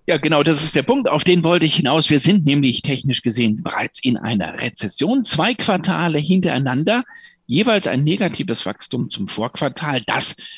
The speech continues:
bedeutet im Grunde schon eine Rezession. Wir befinden uns also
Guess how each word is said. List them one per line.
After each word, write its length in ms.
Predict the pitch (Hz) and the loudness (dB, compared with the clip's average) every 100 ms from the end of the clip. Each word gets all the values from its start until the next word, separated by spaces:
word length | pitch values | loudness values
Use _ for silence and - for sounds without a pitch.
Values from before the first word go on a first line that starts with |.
| - - | -12 -8
bedeutet 480 | 131 98 113 165 | -4 -4 -2 -2
im 100 | 151 | -2
Grunde 300 | 143 143 160 | -2 0 0
schon 180 | 156 202 | 0 0
eine 260 | - 147 170 - - 190 _ | 2 2 0 -4 -10 -12 _
Rezession. 880 | - - 107 - - 208 - 247 139 | -10 -6 -6 -2 -2 0 0 0 2
Wir 100 | 131 | 2
befinden 400 | 123 - 247 285 | 0 2 2 2
uns 220 | 220 202 | 0 0
also 400 | 131 185 185 175 | 2 4 4 2